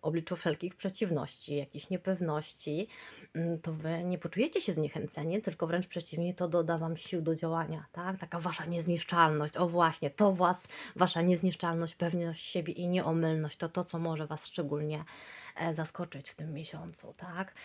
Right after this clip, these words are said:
Więc dzięki temu tutaj czuję, że jeśli pojawią się jakieś manipulacje, jeśli pojawią się jakieś próby, mm, też tutaj owinięcia bliźniąt wokół palca przez inne osoby albo, e, właśnie jakieś kłamstwa, to szybko je wyczujecie i będziecie nieomylni w tych osądach. Także,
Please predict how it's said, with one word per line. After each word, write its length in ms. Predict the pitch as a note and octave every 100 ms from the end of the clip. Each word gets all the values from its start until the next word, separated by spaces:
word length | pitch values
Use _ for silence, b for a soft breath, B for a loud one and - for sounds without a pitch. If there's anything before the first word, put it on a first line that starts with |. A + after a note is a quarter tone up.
| B
Więc 160 | D#3+ D3+
dzięki 260 | E3+ E3 F3
temu 280 | F3+ F3
tutaj 280 | F3 E3 E3
czuję, 440 | - G3 F#3 F#3 E3+
że 200 | D#3+ D3+
jeśli 320 | F#3 - F#3+
pojawią 380 | - F3+ E3+ F3+
się 140 | F3
jakieś 280 | E3 F#3+ -
manipulacje, 720 | F#3+ F3 - F#3 F3+ F3 D3+
jeśli 220 | E3+ -
pojawią 460 | - F3+ F3 E3+ E3+
się 180 | - E3
jakieś 300 | E3 F3 -
próby, 540 | - F#3 F3 E3 E3 B B B B -
mm, 300 | F3 F3 E3
też 400 | E3 E3+ - -
tutaj 560 | D#3+ - D#3 E3 F3 -
owinięcia 640 | E3 F3 E3+ E3 F3 D#3+ D#3
bliźniąt 360 | E3+ F3 E3
wokół 300 | D#3+ E3+ F3
palca 320 | E3 E3 E3
przez 200 | E3 E3+
inne 260 | E3+ F3 E3+
osoby 580 | F3 F3 E3+ D#3+ D#3 D#3+
albo, 460 | D#3 D#3 D#3 D#3+ E3 B B B -
e, 180 | E3 D#3+
właśnie 540 | D#3 D#3+ E3+ - E3+
jakieś 300 | D#3+ E3 -
kłamstwa, 520 | - E3 E3 - C3
to 100 | -
szybko 320 | D3+ D#3+ -
je 120 | D#3+ D3+
wyczujecie 500 | D#3+ - E3+ D#3+ E3+
i 40 |
będziecie 400 | D#3+ D#3+ E3 E3+
nieomylni 560 | E3 - E3 D#3+ D3+ D#3
w 60 |
tych 200 | D#3 -
osądach. 520 | D3+ - D3 D3+ -
Także, 460 | - D#3+ D#3+ D#3+